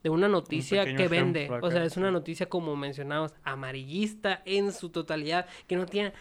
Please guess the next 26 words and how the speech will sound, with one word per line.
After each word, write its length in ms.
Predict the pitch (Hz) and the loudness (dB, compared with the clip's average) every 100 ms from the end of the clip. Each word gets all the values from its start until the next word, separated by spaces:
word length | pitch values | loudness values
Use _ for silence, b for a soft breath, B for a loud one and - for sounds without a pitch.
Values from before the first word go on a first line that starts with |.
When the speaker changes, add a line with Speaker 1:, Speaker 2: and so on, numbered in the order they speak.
| B - | B -10
Speaker 1:
nada 540 | 170 175 185 202 202 - | -6 -4 -2 -4 -8 -14
que 200 | - 165 | -8 -6
ver. 220 | 151 139 131 - - | -6 -10 -14 -20 -12
O 80 | 160 | -8
sea, 180 | 151 147 | -6 -4
Speaker 2:
Sí, 160 | 143 | -4
sí, 160 | 160 139 | -6 -10
sí. 100 | 160 | -4
Speaker 1:
nada 400 | 170 185 190 185 | -2 0 0 -2
que 140 | 160 | -6
ver. 220 | 147 131 - B B B | -6 -10 -14 B B B
Pero 220 | 185 196 | 2 4
Speaker 2:
Es 80 | 190 | 4
que 80 | - | 2
ocupas 320 | 156 226 254 | 0 4 6
narrativas 420 | 233 165 190 214 | 6 4 2 0
que 80 | 139 | 0
vendan, 320 | 135 143 120 | -4 -4 -6
güey. 140 | 113 113 | -6 -6
Lo 120 | 117 | -4
hemos 160 | 131 151 | -4 -4
dejado 160 | - | -2
en 60 | 190 | -2
Speaker 1:
Exact-, 140 | 135 196 113 | 2 0 0
Speaker 2:
claro. 60 | - | -4
Speaker 1:
exactamente. 800 | 180 202 - 208 180 165 135 | 0 -2 0 2 2 0 -8